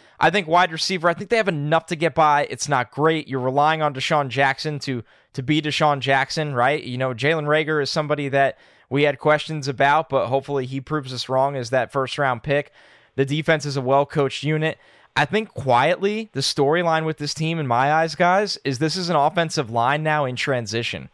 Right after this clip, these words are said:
right? You lose Brandon Brooks to injury. That's really tough. We know how good Lane Johnson is. You bring Jason Peters back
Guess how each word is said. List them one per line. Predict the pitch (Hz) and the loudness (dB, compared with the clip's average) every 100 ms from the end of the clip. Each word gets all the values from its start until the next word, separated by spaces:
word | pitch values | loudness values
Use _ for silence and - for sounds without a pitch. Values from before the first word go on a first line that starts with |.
| _ - | _ -2
right? | 113 123 143 | 2 2 0
You | 131 | -4
lose | 135 156 151 | -2 -2 0
Brandon | 156 160 156 | 2 2 0
Brooks | 135 147 135 | -2 -2 -2
to | 143 | -4
injury. | 135 131 127 139 131 _ _ _ | -4 -4 -2 -2 -4 _ _ _
That's | - 143 - | 0 0 0
really | 151 147 123 | -2 -2 -2
tough. | 110 135 98 - 143 | -2 0 0 -2 -4
We | |
know | 156 165 | 0 2
how | 170 156 | 2 0
good | 147 156 | 0 -2
Lane | 151 143 | -2 -2
Johnson | 127 139 143 143 | 0 0 0 -4
is. | 143 139 | -4 -4
You | 123 | -6
bring | 113 147 151 | 0 0 0
Jason | 135 147 139 | -2 -2 -6
Peters | 127 147 139 123 | -6 -6 -4 -2
back | 143 131 | 0 0